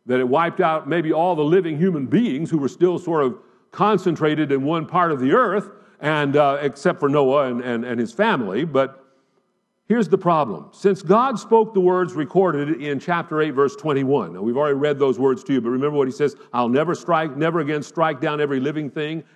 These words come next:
as I have done." Since God spoke the words recorded in eight twenty-one,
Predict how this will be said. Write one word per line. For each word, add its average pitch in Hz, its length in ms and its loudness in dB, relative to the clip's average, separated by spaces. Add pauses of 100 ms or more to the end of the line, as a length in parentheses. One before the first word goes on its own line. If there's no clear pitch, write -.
as 143 260 -2
I 143 180 -2
have 143 220 -2
done." 156 500 0 (360)
Since 196 260 0
God 233 300 2
spoke 226 320 2
the 208 80 0
words 185 280 2
recorded 160 380 -2
in 151 180 -2
eight 160 140 -4
twenty-one, 139 540 0